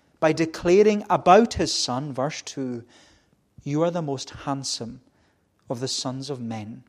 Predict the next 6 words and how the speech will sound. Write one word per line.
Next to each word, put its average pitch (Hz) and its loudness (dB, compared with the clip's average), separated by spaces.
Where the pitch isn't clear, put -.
Grace 165 0
is - -4
poured 160 -2
upon 151 -6
your 135 -6
lips. - -14